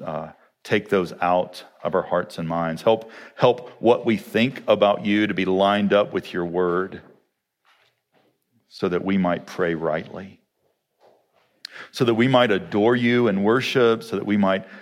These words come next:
uh, bring all of our cares to you, and in everything, in everything, that we would make our requests known to you.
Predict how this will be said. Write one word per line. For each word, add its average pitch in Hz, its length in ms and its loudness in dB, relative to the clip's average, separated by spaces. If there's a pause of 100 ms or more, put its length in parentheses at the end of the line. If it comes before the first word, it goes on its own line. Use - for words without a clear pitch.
(340)
uh, - 240 -10 (340)
bring 110 340 2
all 104 280 2
of 101 80 0
our 92 120 2
cares 98 540 0
to - 120 -8
you, 104 360 -2
and 76 240 -12 (680)
in - 240 -4
everything, 92 920 -2
in 117 240 -4
everything, 104 840 -6
that - 120 -12
we 98 100 0
would 98 240 -2 (300)
make 113 260 -2
our 101 100 0
requests 113 520 -4
known 120 340 -2
to - 120 -14
you. 82 280 -18